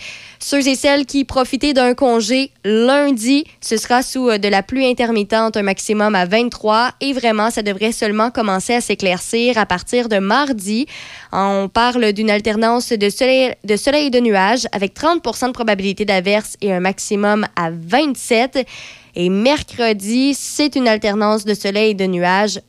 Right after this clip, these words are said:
maximum à vingt-huit. Donc, pour l'instant, la seule journée, les deux seules journées où on ne prévoit pas de pluie, euh, c'est demain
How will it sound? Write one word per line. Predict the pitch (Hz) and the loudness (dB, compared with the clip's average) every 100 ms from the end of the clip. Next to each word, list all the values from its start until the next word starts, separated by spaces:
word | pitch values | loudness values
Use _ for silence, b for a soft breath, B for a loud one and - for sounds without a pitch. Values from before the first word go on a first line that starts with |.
| - | -4
maximum | 233 247 - 240 233 | 0 0 0 0 2
à | 220 | 0
vingt-huit. | 185 180 180 214 262 269 | 0 -4 -6 -4 -4 -4
Donc, | 220 220 226 | -2 -2 -2
pour | 311 285 | -2 0
l'instant, | 247 214 247 | 0 0 0
la | 254 | 0
seule | 208 240 247 | 0 0 -2
journée, | 220 220 233 247 - | -2 0 0 -2 -6
les | 190 220 | -2 0
deux | 247 359 | 2 2
seules | - 240 | 2 0
journées | 208 202 240 | 0 0 2
où | 226 | 2
on | |
ne | 190 | 0
prévoit | 180 233 214 202 | 0 0 2 0
pas | - 294 | -2 0
de | 226 | 0
pluie, | 196 233 226 277 349 B B B | -2 -4 0 0 -2 B B B
euh, | 214 | 0
c'est | 214 - 262 254 - | 0 0 -2 -2 -10
demain | 190 240 233 214 | 0 2 2 -2